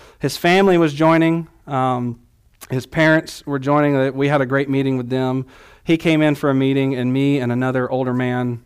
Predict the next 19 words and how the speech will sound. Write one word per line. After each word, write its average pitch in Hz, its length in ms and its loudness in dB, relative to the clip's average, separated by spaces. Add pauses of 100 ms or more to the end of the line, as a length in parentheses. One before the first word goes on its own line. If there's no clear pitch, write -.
were 131 160 -6
in 127 160 -2
the 120 60 -4
meeting, 123 420 -4
and 120 320 -8
we're 135 160 -6
going 135 220 0
as 120 100 -4
basic 131 400 -6
as 120 80 -12
we 123 80 -6
can. 127 380 -4
I've 135 160 0
got 123 240 -2
cups - 340 -4
on 131 80 -2
my 123 140 -2
desk 123 500 -6 (460)
illustrating, 131 800 0